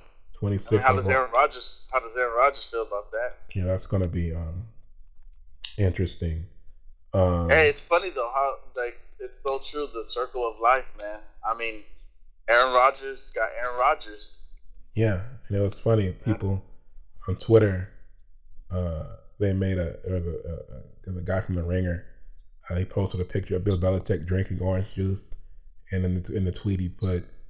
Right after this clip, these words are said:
Speaker 1: "Bill Belichick calling the, uh, the Packers about Aaron Rodgers." And it's funny because Belichick probably would see the Packers, uh, drafting a quarterback in the first round and make a call about Aaron Rodgers and see what's up with that. You know, is, is Aaron Rodgers available? <laughs>
Speaker 2: Yeah.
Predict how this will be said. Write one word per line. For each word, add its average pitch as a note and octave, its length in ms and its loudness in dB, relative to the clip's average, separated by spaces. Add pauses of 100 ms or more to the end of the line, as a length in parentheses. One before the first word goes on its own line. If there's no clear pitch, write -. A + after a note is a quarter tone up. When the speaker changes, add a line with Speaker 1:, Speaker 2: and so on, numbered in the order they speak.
(140)
Speaker 1:
"Bill G2 160 6
Belichick F#2+ 460 2
calling F#2 380 2
the, F2 160 2
uh, E2+ 200 0
the F#2+ 120 -6
Packers F#2 420 2
about E2 180 0
Aaron E2 180 0
Rodgers." E2 420 -4 (680)
And G2+ 80 4
it's F#2+ 120 2
funny A#2 220 6
because F2+ 280 0
Belichick G2+ 440 2
probably G2+ 240 4
would A2 320 2
see B2 120 4
the G#2+ 120 0
Packers, F#2+ 540 0 (640)
uh, F#2+ 220 4
drafting F#2+ 400 2
a E2+ 40 2
quarterback F#2 500 2
in F2 60 -2
the E2+ 100 -2
first F#2+ 300 -2
round G2+ 260 2
and E2+ 120 0
make F2+ 180 0
a F#2 60 0
call F#2+ 320 0
about F#2+ 180 2
Aaron G2 200 2
Rodgers G#2 420 -2 (560)
and F#2 100 -4
see G2 160 0
what's G#2+ 220 4
up A2 180 0
with G#2 120 -4
that. - 340 -6 (100)
You E2+ 60 -4
know, F2 140 -2
is, F2+ 180 2
is F2 140 -2
Aaron F#2 260 2
Rodgers G2+ 300 2
available? G2+ 520 0 (380)
<laughs> F3+ 100 4 (560)
Speaker 2:
Yeah. D3 200 6